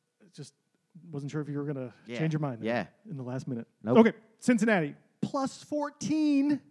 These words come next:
Speaker 1: in not San Diego, but L A against the Chargers.
Speaker 2: Yeah, four-,
Speaker 1: Chargers,
Speaker 2: fourteen is a, is a
Speaker 1: fourteen.
Speaker 2: lot, but they don't have, I,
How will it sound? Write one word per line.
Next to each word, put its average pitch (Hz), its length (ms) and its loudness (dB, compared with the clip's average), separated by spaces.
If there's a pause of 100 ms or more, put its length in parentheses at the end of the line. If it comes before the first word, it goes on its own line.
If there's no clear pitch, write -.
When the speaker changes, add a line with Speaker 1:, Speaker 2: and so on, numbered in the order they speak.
(2250)
Speaker 1:
in 170 520 0 (120)
not 165 260 -10
San 160 220 -4
Diego, 135 460 -8
but 131 140 -14 (140)
L 135 180 -6
A 127 80 -8
against 120 200 -12
the 110 60 -18
Chargers. - 420 -20 (280)
Speaker 2:
Yeah, 101 320 2 (200)
four-, 165 180 6
Speaker 1:
Chargers, 147 280 -2
Speaker 2:
fourteen 254 500 2
is 247 160 2
a, 247 60 4
is 196 320 0
a - 20 -4
Speaker 1:
fourteen. 143 100 -4
Speaker 2:
lot, 160 180 2
but 160 100 -2
they 165 120 2
don't 175 120 2
have, 165 160 2 (240)
I, - 160 -8